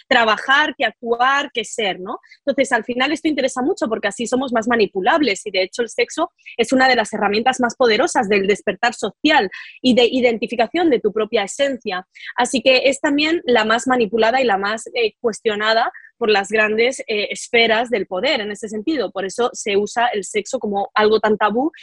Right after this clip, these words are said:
y se habla mal y poco. Entonces, claro, ¿qué sucede? Que también ahora estamos en una época de este hiperconsumo en general que estamos viviendo, ¿no? Con la inmediatez de las redes sociales,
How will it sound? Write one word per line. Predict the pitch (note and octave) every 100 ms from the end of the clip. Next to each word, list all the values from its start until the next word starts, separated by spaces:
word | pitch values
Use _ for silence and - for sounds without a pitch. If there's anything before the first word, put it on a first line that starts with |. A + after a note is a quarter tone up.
| -
y | A#3
se | B3
habla | A#3 B3
mal | A3+ B3+ C4+ F#4+ - _ - _ -
y | C4
poco. | - A#3+ - F3 _ - - -
Entonces, | C4+ D#4+ C4+ -
claro, | E4 D#4 A#3+
¿qué |
sucede? | C#4 F4 F#4+ D#4 G#3
Que | A#3 G#3+ G#3+ -
también | A#3 B3 D#4
ahora | E4+ E4+
estamos | - E4+ E4
en | D#4+ D4+
una | D4+ E4+
época | F#4+ E4+ D#4 E4+
de | C#4
este | A#3 C#4 C4+
hiperconsumo | B3+ A3+ G#3+ G#3+ G#3+ D#4+ E4+ C4 F#3 -
en | G#3
general | F3+ G#3+ G#3+ B3+ C#4 G#3
que | G#3
estamos | - A3 B3
viviendo, | A3+ A3+ D4 D#4+ C#4+ D4+
¿no? | C#4 F4
Con | A#3+ G#3+ G#3
la | G3+
inmediatez | G3+ G3+ G3 G3+ D4 A#3
de | G#3+
las | F#3+
redes | A3 A#3
sociales, | - - C#4+ D4+ D4 F#4